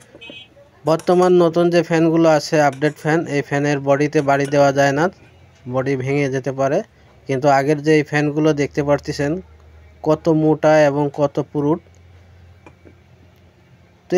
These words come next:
এই হাজার হাজার বছর এইভাবে থাকলেও এই ফ্যানের কোনো problem হবে না, বডির কোনো সমস্যা হবে না। এই কয়েলগুলো দেখতে পাচ্ছি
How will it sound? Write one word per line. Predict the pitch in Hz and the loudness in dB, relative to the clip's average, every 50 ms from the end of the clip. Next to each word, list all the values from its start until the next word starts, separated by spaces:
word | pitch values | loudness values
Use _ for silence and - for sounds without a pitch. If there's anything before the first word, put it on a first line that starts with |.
| 190 190 | 4 6
এই | 190 196 190 190 190 170 156 156 | 6 6 6 4 4 2 0 -2
হাজার | 160 170 165 185 180 190 | -2 0 0 0 2 2
হাজার | 196 180 185 190 180 170 | 2 2 2 2 2 2
বছর | 175 180 175 - - 190 190 185 | 2 0 0 0 2 4 4 6
এইভাবে | 185 185 185 185 - - | 6 6 4 4 2 0
থাকলেও | 165 160 165 180 180 180 175 | -6 -6 -2 0 2 2 2
এই | 160 - | 2 2
ফ্যানের | 170 160 165 165 160 - | 0 0 2 0 0 0
কোনো | 165 160 165 160 - | 0 0 0 0 0
problem | 156 143 139 147 151 160 156 156 | 0 0 0 2 2 2 2 2
হবে | 151 147 156 151 | 2 2 0 0
না, | 151 151 143 139 | 0 0 0 0
বডির | 139 135 139 143 143 - | 0 0 0 -2 -4 -4
কোনো | 151 147 147 143 - - | -4 -2 -2 -4 -4 -4
সমস্যা | 135 139 139 135 - - 151 143 | -4 -4 -4 -6 -8 -4 -4 -2
হবে | 139 143 139 139 | -2 -2 -2 -2
না। | 151 196 - _ _ _ _ _ - _ _ _ - _ _ _ _ _ _ _ - - - 131 | -2 -4 -4 _ _ _ _ _ -20 _ _ _ -20 _ _ _ _ _ _ _ -20 -20 -10 -10
এই | 127 123 - - | -10 -8 -2 0
কয়েলগুলো | 151 156 160 160 151 156 160 165 160 156 | 2 2 2 2 0 0 0 0 2 0
দেখতে | 156 147 - - 160 156 | -2 -4 -2 -6 -4 -2
পাচ্ছি | 156 156 - 160 156 - | -2 -4 -2 -6 -8 -4